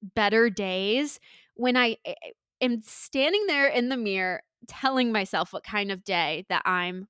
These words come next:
going to have. It's like I'm taking the guesswork and the options out of how I'm going to respond and think about my day. I'm not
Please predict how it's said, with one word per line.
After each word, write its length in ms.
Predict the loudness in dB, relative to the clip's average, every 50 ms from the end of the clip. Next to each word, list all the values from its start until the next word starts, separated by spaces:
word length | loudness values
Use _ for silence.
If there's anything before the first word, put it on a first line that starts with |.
| _ _
going 220 | -2 0 0 0 -2
to 60 | -6
have. 420 | -6 -8 -8 -8 -8 -10 -12 -18 _ _ _
It's 180 | 0 0 4 6
like 240 | 6 6 8 8 6
I'm 200 | 6 4 4 2
taking 800 | -2 -4 -10 -4 0 2 2 2 4 4 4 6 4 4 2 0 -4 _ _ -8
the 680 | -6 -6 -2 0 2 2 4 4 2 2 0 -2 0 4
guesswork 680 | 6 8 8 6 4 0 0 2 4 4 4 4 0 -2 -4
and 220 | -2 0 2 2
the 80 | 2 2 2 4
options 760 | 4 4 4 2 0 0 2 2 2 2 2 0 -2 0 4 6
out 220 | 8 8 8 6
of 100 | 4 0
how 320 | -2 4 8 8 10 10
I'm 180 | 10 8 8 6
going 300 | 4 4 4 4 2 0
to 140 | -2 -4 -2
respond 680 | 0 0 0 0 -2 0 4 6 6 6 6 6 4
and 140 | 0 -2 -2
think 220 | -2 -4 -4 -2 0
about 280 | 2 4 6 6 4
my 180 | 4 0 -2 -2
day. 500 | 0 2 4 4 6 6 6 4 4 2 -2 -12 -18 -18 -20 -20 _ _ _ _ 0
I'm 180 | 2 2 4
not 280 | 4 6 6 4 4